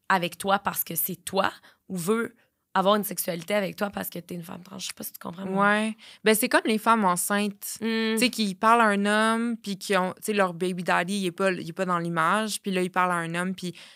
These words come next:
Speaker 2: tout le temps, l'homme, il, par-, il leur parlait juste parce qu'il y avait un fantasme de, de femme enceinte, tu sais,
Speaker 1: Hmm.
Speaker 2: elle se sent utilisée, elle se sent, euh, comme si c'était un mensonge. C'est un peu comme ça que je me sens.
Speaker 1: Hmm. Ben oui, ben, ben, ben, je, avec, je comprends, tu sais. Puis là, en ce moment, tu sais,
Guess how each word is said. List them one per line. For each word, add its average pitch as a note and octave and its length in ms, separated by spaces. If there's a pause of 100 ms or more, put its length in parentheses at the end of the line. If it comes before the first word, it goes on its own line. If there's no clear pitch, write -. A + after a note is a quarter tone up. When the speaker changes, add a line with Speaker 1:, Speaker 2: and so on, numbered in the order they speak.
Speaker 2:
tout G3+ 160
le F#3+ 100
temps, F#3+ 180
l'homme, F#3+ 200
il, F3+ 140
par-, F3+ 160
il F3+ 100
leur F3 180
parlait F3 300
juste F#3 160
parce F#3 160
qu'il F3 80
y - 20
avait E3 120
un E3 100
fantasme D#3+ 460
de, D#3 260
de D#3+ 140
femme E3 220
enceinte, E3 420 (160)
tu F#3+ 80
sais, F3+ 140
Speaker 1:
Hmm. F3+ 360
Speaker 2:
elle E3 60
se - 80
sent F3 160
utilisée, E3+ 640
elle E3 160
se - 140
sent, F3 80
euh, E3 380 (300)
comme E3 140
si - 80
c'était - 140
un E3+ 80
mensonge. E3 800
C'est - 160
un E3+ 80
peu A#3 100
comme F3 200
ça F#3 140
que E3 60
je D#3+ 80
me E3 140
sens. E3+ 240 (120)
Speaker 1:
Hmm. G3 200 (280)
Ben F3 140
oui, F3+ 220
ben, E3+ 280
ben, - 120 (160)
ben, - 100 (100)
je, - 200 (180)
avec, E3 300 (200)
je - 120
comprends, A#3 400
tu - 180
sais. A#3 120 (840)
Puis C4+ 100
là, F4 80 (100)
en C4 40
ce - 100
moment, G#3 300
tu - 80
sais, A3+ 340